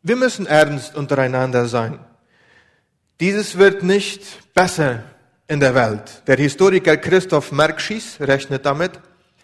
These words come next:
dass es im zwanzigsten Jahrhundert mehr christliche Märtyrer geben wird als in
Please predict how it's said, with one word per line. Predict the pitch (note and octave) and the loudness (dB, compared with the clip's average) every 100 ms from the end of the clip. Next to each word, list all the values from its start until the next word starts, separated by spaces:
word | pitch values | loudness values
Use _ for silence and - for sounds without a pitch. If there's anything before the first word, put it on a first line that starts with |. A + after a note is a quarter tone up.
| _ _ _ | _ _ _
dass | C3+ C3+ | -8 -8
es | C3+ | -12
im | C#3 C3 | -16 -12
zwanzigsten | - G3+ G3+ F#3+ - D3 | -4 -4 -4 -14 -12 -4
Jahrhundert | C#3+ C3+ C3 D#3+ F3+ C#3 B2 - - - - - | -2 -2 0 -2 0 0 0 -4 -20 -20 -20 -4
mehr | D3 G3+ | 0 0
christliche | G#3 F#3 G#3 - E3 D#3+ | 0 0 0 -2 -8 -4
Märtyrer | D#3+ F3 F3 E3 C#3+ | 0 0 0 0 0
geben | C3+ D#3+ D#3 | 0 -2 0
wird | C#3+ D3+ - | -2 -2 -2
als | C#3 C#3+ | -6 -6
in | D3+ | -10